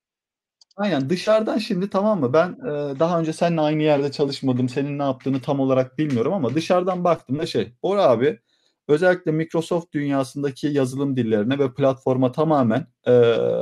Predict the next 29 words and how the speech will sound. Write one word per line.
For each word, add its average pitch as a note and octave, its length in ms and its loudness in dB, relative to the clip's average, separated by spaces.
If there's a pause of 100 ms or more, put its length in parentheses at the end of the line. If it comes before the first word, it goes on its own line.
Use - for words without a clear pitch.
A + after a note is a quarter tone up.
(220)
yazılım, C#3+ 540 -2 (240)
e, A2+ 320 2
geliştiren, A#2 720 0
işte C#3+ 260 -2
Redis'le D3 420 -2
uğraşan, A#2+ 500 2
onun C3+ 340 0
çevresinde C#3+ 540 -2
olan C#3 320 2
bütün D3+ 460 0
yeni C3 260 2
teknolojilerle C3+ 680 0
uğraşan E3 420 2
bir E3 100 2
insan. B2+ 340 -2
Ama G3 240 4
ben F#3+ 200 2 (640)
gerçekten F3 460 2
Bora D#3+ 180 6
abi E3+ 220 0
tam F3+ 180 -2
olarak, D#3+ 400 4
e, C3 400 -2 (100)
title'ı D3+ 460 -2
nedir? B2+ 260 -2
Şirkette B2 760 -4
ne B2 40 2
yapar? B2+ 600 0
E, A#2+ 80 4